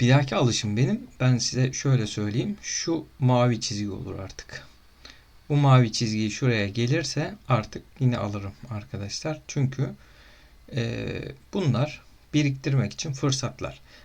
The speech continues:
Nakitiniz varsa benim gibi burada bakın nakit biriktirebiliyorsanız ve bu nakitleri bugünler için bekletebiliyorsanız, bu kadar bir sabrınız varsa, hani diyorlar ya, "Bu nakit mevduat işte arkadaşım."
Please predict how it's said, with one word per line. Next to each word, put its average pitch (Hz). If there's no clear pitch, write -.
Nakitiniz 131
varsa 135
benim 104
gibi 101
burada 101
bakın 101
nakit 107
biriktirebiliyorsanız 110
ve 104
bu 117
nakitleri 107
bugünler 113
için 101
bekletebiliyorsanız, 113
bu 110
kadar 104
bir -
sabrınız 104
varsa, 208
hani 117
diyorlar 202
ya, 98
"Bu 165
nakit 165
mevduat 139
işte -
arkadaşım." -